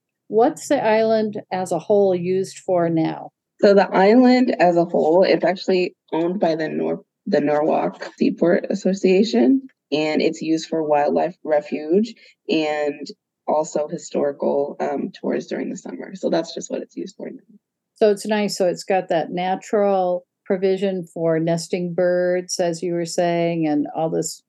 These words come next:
Speaker 1: the scenery. And then you've also got the lighthouse.
Speaker 2: It's definitely a nice little trip to take with your family. Um, if you just wanna relax on a Saturday or Sunday, I would definitely recommend it.
Speaker 1: Susan, uh,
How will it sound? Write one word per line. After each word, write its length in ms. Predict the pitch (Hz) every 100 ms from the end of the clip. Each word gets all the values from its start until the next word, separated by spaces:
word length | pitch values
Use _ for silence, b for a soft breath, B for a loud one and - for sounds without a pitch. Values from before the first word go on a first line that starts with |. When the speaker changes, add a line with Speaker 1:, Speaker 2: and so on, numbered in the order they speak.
| -
Speaker 1:
the 320 | 170 160 151 147
scenery. 640 | - 233 240 175 151 147
And 240 | 101 165 175
then 200 | 180 190
you've 180 | 175
also 280 | 175 165 196
got 240 | 170 156 -
the 80 |
lighthouse. 800 | 147 156 165 165 139 131 - - _ _
Speaker 2:
It's 440 | - 190 - - _ -
definitely 840 | 156 165 160 151 - 151 151 165 - _ -
a 140 | - 147
nice 300 | 147 156 -
little 220 | - 139
trip 280 | - 139 139
to 120 | -
take 220 | - 165
with 120 | 147
your 140 | 143 143
family. 760 | - 135 135 143 143 143 170 _ _
Um, 360 | 165 165 202 262
if 200 | - -
you 100 | 143
just 180 | - 156
wanna 220 | 143 143
relax 760 | 147 143 143 143 - - - 254 247
on 140 | 143
a 440 | 139 139 202 208 -
Saturday 420 | 143 143 135 -
or 120 | -
Sunday, 440 | - - - 127
I 80 | -
would 140 | - -
definitely 280 | 160 -
recommend 480 | 160 - - 165 -
it. 180 | - - _ _
Speaker 1:
Susan, 500 | - 247 247 247 202
uh, 160 | 160